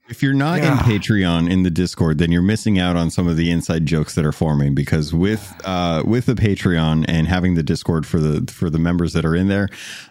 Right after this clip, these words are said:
Speaker 1: um, we've, they've, they've come up with a double, 'cause the whole, the whole Diablo thing has sparked this whole double down debate, right? And we talked about K F C being trash.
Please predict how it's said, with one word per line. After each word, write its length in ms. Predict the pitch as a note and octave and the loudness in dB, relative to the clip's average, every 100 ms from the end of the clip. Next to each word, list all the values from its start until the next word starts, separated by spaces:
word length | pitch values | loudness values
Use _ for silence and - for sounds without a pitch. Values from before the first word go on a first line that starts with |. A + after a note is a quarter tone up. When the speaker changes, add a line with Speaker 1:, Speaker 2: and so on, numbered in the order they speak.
| - | -12
Speaker 1:
um, 420 | F2+ F2 E2 E2+ | -6 -2 0 0
we've, 560 | - F#2+ G#2+ G2+ - A2+ | 0 0 2 0 0 0
they've, 300 | G#2+ G#2+ G#2 | 0 0 0
they've 200 | G#2 G2 | 0 0
come 220 | - B2+ | 0 0
up 240 | A#2+ A#2+ - | 2 0 -2
with 320 | F#2+ F2 - | -2 -2 0
a 80 | F#2+ | 0
double, 340 | D#2+ G2 F#2 G2 | 0 0 0 0
'cause 200 | A#2 G2+ | 0 0
the 60 | |
whole, 240 | A#2 D3+ C#3 | 0 0 0
the 180 | A2+ G#2 | 0 2
whole 160 | A#2 | 2
Diablo 440 | F#2+ E2+ D2+ D2+ D2 | 2 2 2 0 0
thing 240 | D#2 C#2+ | -2 -2
has 120 | C#2+ | -2
sparked 400 | - - D#2+ - | -4 -6 -6 -8
this 200 | E2 D2+ | -12 -6
whole 160 | E2 C#2+ | -4 -2
double 260 | - C#2+ | -4 -4
down 280 | C#2+ D#2+ D2+ | -2 0 0
debate, 340 | D2 D2 D2 C2+ | 0 -2 -2 -2
right? 240 | D#2 D2 | -2 0
And 100 | E2 | 0
we 80 | G2 | 0
talked 320 | F#2 F2+ D#2 | 0 0 -2
about 240 | D2+ C#2+ C#2 | -2 -2 -2
K 200 | E2 C#2+ | -2 -2
F 80 | |
C 180 | - D#2 | -2 -2
being 260 | C#2 C#2+ C#2+ | 0 0 -2
trash. 460 | - D#2+ - - | -2 -2 -4 -8